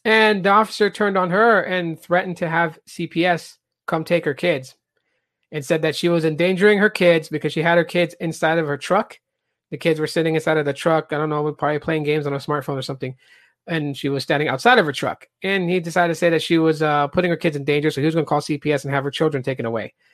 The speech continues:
So, you know, I mean, yes, people have speculations of things like, "You guys shouldn't be out because of the virus and this and that and the third." Where, you know, they were out, they were wearing their masks, they were practicing physical distancing, they were doing all that stuff. But mind you,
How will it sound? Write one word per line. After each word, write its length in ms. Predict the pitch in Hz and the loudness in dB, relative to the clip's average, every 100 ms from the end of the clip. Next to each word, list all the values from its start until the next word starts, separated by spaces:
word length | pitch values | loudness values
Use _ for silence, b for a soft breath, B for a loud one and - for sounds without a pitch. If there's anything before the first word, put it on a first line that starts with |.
| _ _ _ _ | _ _ _ _
So, 300 | - 226 196 | 6 6 8
you 60 | 185 | 6
know, 240 | 214 208 202 | 6 4 4
I 80 | |
mean, 260 | 220 226 208 | 4 4 4
yes, 380 | 233 220 - - _ _ _ _ _ | 4 4 0 -12 _ _ _ _ _
people 240 | - 196 220 | 0 2 4
have 100 | 214 | 2
speculations 540 | 233 214 220 220 208 | 2 2 2 2 -2
of 100 | 196 | -2
things 280 | 196 220 208 | 0 2 2
like, 160 | 196 165 | -2 -4
"You 100 | 170 | -2
guys 220 | 202 202 | 0 0
shouldn't 240 | 190 196 | -4 -6
be 200 | 180 190 | -4 0
out 220 | 196 190 | 0 0
because 260 | 175 165 170 | -4 -4 -4
of 60 | 170 | -4
the 80 | |
virus 380 | 147 180 190 185 | -2 2 4 2
and 120 | 160 | 0
this 200 | 156 175 | -6 -6
and 120 | 165 165 | -6 -4
that 120 | 180 | -4
and 80 | 156 | -6
the 60 | |
third." 380 | - 180 180 170 | 0 2 2 2
Where, 180 | 160 170 | 0 0
you 80 | 160 | -2
know, 60 | |
they 180 | 165 208 | -2 4
were 200 | 254 277 | 6 6
out, 280 | - 180 180 | 6 4 4
they 80 | 196 | 2
were 100 | 202 | 2
wearing 220 | 190 190 | 4 4
their 100 | 185 | 2
masks, 340 | 170 160 160 | 2 0 -2
they 80 | - | -2
were 120 | 170 | -4
practicing 540 | 175 170 165 156 180 165 | -2 -2 -2 -6 -4 -4
physical 300 | 165 170 170 | -4 -4 -2
distancing, 420 | 156 147 151 170 | -2 -2 -6 -2
they 80 | 240 | 0
were 80 | 262 | 4
doing 220 | 214 190 | 4 4
all 100 | 160 | 2
that 120 | 151 | 0
stuff. 240 | - 160 - | -2 -4 0
But 160 | 196 | 0
mind 280 | 214 285 240 | 4 4 6
you, 160 | 196 | 4